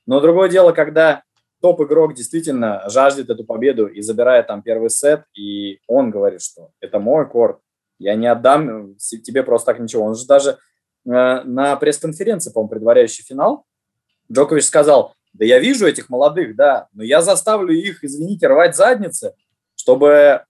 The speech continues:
чтобы они действительно выигрывали турнир. Чтобы, вы думаете, что просто так я что-то отдам?» Нет, такого быть, такого не будет. Вот, и поэтому Новак на фоне колоссальной уверенности психологической, мне кажется, он вот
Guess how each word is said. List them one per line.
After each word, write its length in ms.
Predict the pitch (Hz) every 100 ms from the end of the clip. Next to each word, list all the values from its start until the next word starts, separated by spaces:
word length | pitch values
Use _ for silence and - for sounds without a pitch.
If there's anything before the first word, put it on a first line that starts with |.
| _ _
чтобы 400 | - 160 156 170
они 240 | 160 170 208
действительно 460 | 165 - 202 185
выигрывали 480 | 151 208 185 165 135
турнир. 360 | 120 135 156 123
Чтобы, 220 | - 107 _ -
вы 160 | 120
думаете, 300 | 135 156 156
что 160 | - 143
просто 280 | 156 156 _
так 160 | 147
я 60 | 143
что-то 300 | - 143 123
отдам?» 400 | 117 147 226 - _ _ _
Нет, 380 | 95 139 143 -
такого 380 | 87 117 135
быть, 300 | 131 131 135
такого 300 | 110 107 147
не 120 | 147 139
будет. 360 | 147 185 117 _ _ _ _
Вот, 280 | - 123 101
и 40 | -
поэтому 440 | 123 135 151 147
Новак 480 | 151 196 220 - _
на 300 | 101 110 120
фоне 280 | 123 147 135
колоссальной 760 | - 143 175 175 175 139 107 101
уверенности 460 | 104 101 95 -
психологической, 720 | - - 104 101 143 175 -
мне 100 | 95
кажется, 320 | 101 117 - 110
он 80 |
вот 200 | 107 107